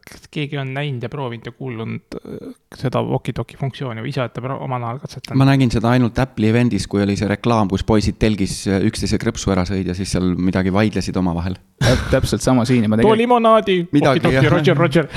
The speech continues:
Speaker 3: <laughs> Tegelikult idee on ju äge, aga ta
Speaker 1: Jaa.
Speaker 3: hindab muidugi seda, et su sõpradel ja tuttavatel kõikidel on Apple Watchid.
Speaker 1: Pereliikmed on kõik Apple Watchis, kõik on neli G võrgus, kõik
Speaker 3: Kõik.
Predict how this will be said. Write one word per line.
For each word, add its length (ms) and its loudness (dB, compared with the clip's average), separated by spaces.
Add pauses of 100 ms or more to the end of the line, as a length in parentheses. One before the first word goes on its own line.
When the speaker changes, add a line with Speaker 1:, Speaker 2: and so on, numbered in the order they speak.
(220)
Speaker 3:
<laughs> 340 0
Tegelikult 380 0
idee 240 4
on 100 4
ju 40 4
äge, 180 2
aga 220 0
ta 80 2
Speaker 1:
Jaa. 140 6
Speaker 3:
hindab 120 -2
muidugi 200 2
seda, 160 4
et 80 -2
su 100 -2
sõpradel 460 0
ja 40 -2
tuttavatel 520 0
kõikidel 300 0
on 60 0
Apple 260 -2
Watchid. 400 -6
Speaker 1:
Pereliikmed 800 0
on 260 0
kõik 280 -4
Apple 300 0
Watchis, 400 -2
kõik 220 -2
on 100 2
neli 220 0
G 160 -4
võrgus, 460 -2
kõik 280 0
Speaker 3:
Kõik. 100 -4